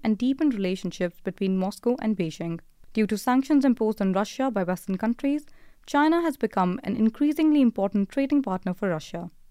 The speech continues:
The U S has accused China of providing dual-use technology to support Russia's war effort, but this has been strongly denied by Beijing.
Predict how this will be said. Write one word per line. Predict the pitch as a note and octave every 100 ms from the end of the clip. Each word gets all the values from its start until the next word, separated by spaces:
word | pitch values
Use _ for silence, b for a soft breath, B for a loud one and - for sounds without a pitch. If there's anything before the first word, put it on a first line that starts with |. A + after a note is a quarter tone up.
| - -
The | A#3
U | G#3 F#3+
S | G#3+ -
has | - G3
accused | G3 - G3 -
China | G3+ F#3 F#3+
of | F#3 F#3
providing | - F3+ F3 F3+ F3+
dual-use | G3 B3 E4 C4+ G#3+ G3+
technology | G3 - F#3 F3+ F#3 F3
to | F#3+
support | - F#3+ B3+ C#4+ G#3
Russia's | G3 F#3+ E3+
war | F3+ F#3
effort, | F3+ - A#3+ D4 - - - - -
but | G#3
this | C#4+ F4 -
has | A#3
been | - F#3+
strongly | - C4 B3+ C4+
denied | A#3 G3+ F3 E3+
by | F#3+
Beijing. | F3 D#3 - D#3